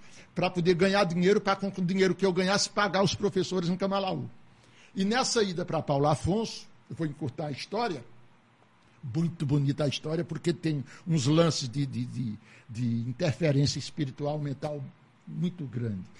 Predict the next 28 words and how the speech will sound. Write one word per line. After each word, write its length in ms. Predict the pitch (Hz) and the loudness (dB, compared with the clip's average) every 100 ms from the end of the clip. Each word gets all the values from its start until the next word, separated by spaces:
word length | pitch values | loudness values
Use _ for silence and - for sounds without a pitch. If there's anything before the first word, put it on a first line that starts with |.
| - - - - | -20 -20 -20 -2
E, 680 | 147 175 180 196 180 180 175 | 2 2 0 -2 2 4 6
e 20 | |
lá 160 | 180 202 | 6 6
em 60 | |
Paulo 220 | - 170 | 6 6
Afonso, 440 | 151 - 214 220 202 | 4 4 4 4 4
eu, 240 | 202 202 196 | 6 6 6
eu 120 | 190 | 4
tomei 340 | 208 208 247 | 8 10 10
conhecimento 600 | 220 214 - 180 175 190 | 10 6 6 4 4 4
de 80 | 185 | 4
um 40 | 202 | 8
movimento 520 | 190 170 160 208 - | 8 8 4 0 0
que 80 | 170 | 0
havia 220 | 135 180 | 2 0
em, 180 | 170 - | -2 -2
em, 340 | 175 160 139 143 | -4 -2 -4 -4
em 40 | |
Feira 240 | - 190 202 | 2 4 4
de 60 | |
Santana, 560 | - 208 - 139 117 92 - | 6 6 8 6 4 -2 2
o 100 | 151 | 4
moc, 320 | 135 170 - - - | 8 6 6 -2 -4
ainda 160 | 185 | -2
hoje 200 | 202 165 | -2 -2
existe, 300 | 139 135 - - - - | -4 -6 -6 -12 -18 -2
Movimento 560 | 156 175 165 175 196 165 | 4 8 8 6 2 2
de, 220 | 160 | 4